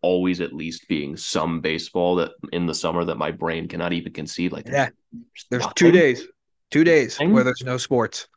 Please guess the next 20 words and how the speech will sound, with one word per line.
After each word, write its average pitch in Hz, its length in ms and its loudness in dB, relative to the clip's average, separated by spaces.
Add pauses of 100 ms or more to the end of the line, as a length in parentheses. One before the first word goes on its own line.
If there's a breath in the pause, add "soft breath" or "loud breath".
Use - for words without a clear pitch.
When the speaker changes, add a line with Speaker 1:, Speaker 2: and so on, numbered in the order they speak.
(200)
Speaker 1:
Hey, 185 200 0
and 120 260 0
you 120 80 2
know 123 160 2
what? 135 160 2
And 101 220 -2
Colorado 104 640 2
just 87 400 -10
keeps 95 320 -4
winning 85 280 -2
'cause 85 160 -10
now 90 200 0
we've 98 120 2
got 98 160 0
an 98 120 -2
All-Star 82 420 -4
game - 240 -10
M 67 140 -10
V 73 160 -10
P. - 340 -8